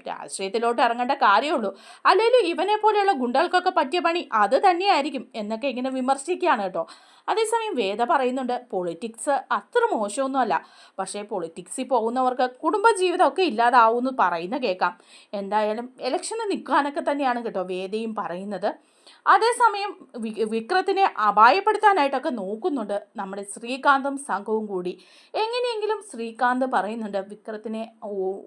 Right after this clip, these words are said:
കൊല്ലണം എന്ന് പറയാണ്. കാരണം വിക്രത്തിൻ്റെ വേദിയുടെ താലികെട്ട് ഫംഗ്ഷനൊക്കെ വരുന്നുണ്ട്. ആ താലി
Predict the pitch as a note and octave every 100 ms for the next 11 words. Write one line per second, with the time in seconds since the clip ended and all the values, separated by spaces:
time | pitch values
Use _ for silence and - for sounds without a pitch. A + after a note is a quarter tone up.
0 | _ - G3 G3+ A#3+ C4+ D#4+ G3+ G3+ G3+
1 | E3+ _ - _ B3+ B3 C4 B3+ B3+ G4+
2 | G4 G#4 G4+ D4+ A#3+ B3+ B3 A#3+ A3 -
3 | A3+ A3+ C4 D#4 D4 D4+ C4 A3+ - A#3
4 | G#3+ G#3 F3+ F#3 G#3 F3 A#3 - - -
5 | D#4 G4+ G#4 F4+ G4+